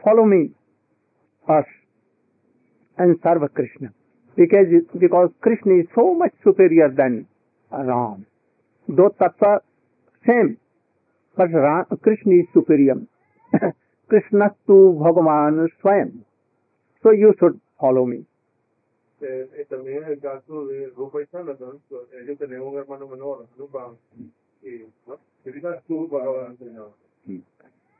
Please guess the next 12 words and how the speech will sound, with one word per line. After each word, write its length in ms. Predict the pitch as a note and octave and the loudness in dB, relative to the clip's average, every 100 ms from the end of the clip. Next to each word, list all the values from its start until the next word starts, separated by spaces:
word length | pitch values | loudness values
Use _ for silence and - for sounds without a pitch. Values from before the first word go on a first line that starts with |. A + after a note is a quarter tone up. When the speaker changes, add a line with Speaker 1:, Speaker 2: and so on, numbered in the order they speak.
| _ _ _ _ _ _ | _ _ _ _ _ _
Speaker 1:
But, 200 | - F#3+ - - _ _ _ _ _ _ _ _ _ - | -4 -4 -4 -20 _ _ _ _ _ _ _ _ _ -6
uh, 180 | D#3 A#2+ _ _ _ | -6 -6 _ _ _
at 200 | - F3 | -6 -4
that 200 | E3+ A3 | 0 0
time, 400 | A3+ A#3+ A3 - - - | 0 0 0 -4 -10 -2
in 140 | F#3+ | 2
the 120 | G3+ | 2
daytime, 480 | F#3+ G#3 G#3 E3 A#2 _ | 4 2 2 -2 -4 _
he 140 | D#3+ | -2
told, 360 | E3+ F#3 E3 - _ _ _ _ _ - | 2 4 2 0 _ _ _ _ _ -2
he 80 | F3+ | 2
admitted 540 | F3 F3 G3+ F#3+ C#3+ | 2 2 0 2 -2